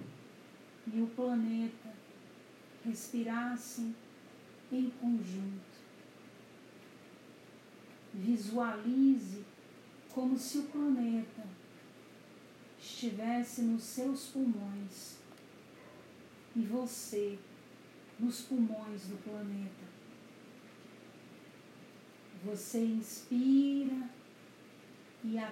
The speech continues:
Terra contrai. Você expira. Você inspira e a Terra se expande.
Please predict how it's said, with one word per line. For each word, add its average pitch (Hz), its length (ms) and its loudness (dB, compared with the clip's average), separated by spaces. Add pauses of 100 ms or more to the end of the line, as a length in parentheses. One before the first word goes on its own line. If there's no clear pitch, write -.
(100)
Terra 226 480 -2
contrai. 196 640 -2 (1800)
Você 214 380 -6
expira. 226 1120 2 (1400)
Você 226 300 -2
inspira 277 760 6
e 269 140 6
a 240 80 0
Terra 247 340 0
se - 180 0
expande. 202 800 -6